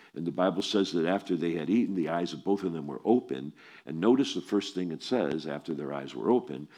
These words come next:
they realized they were naked. And so they sewed fig leaves together and made coverings for themselves. And right after that, it says, "And the man and the wife heard the,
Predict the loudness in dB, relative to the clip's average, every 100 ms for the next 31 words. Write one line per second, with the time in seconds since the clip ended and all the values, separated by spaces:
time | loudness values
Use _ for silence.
0 | -20 -6 0 2 6 6 6 4 0 -2
1 | -2 -2 -2 -4 -6 -10 -20 _ _ _
2 | _ _ _ _ _ _ _ -14 -8 -2
3 | 0 0 -2 0 4 4 2 0 0 0
4 | 0 -2 -4 -8 -6 -6 -8 -10 -18 -18
5 | -12 -8 -8 -6 -6 -4 -6 -10 -14 -14
6 | -14 -14 -16 -16 -18 -20 -20 _ _ _
7 | -20 -12 -2 4 8 8 8 4 2 2
8 | 0 2 0 0 -4 -2 -2 0 0 0
9 | 0 -2 -2 -2 -2 -4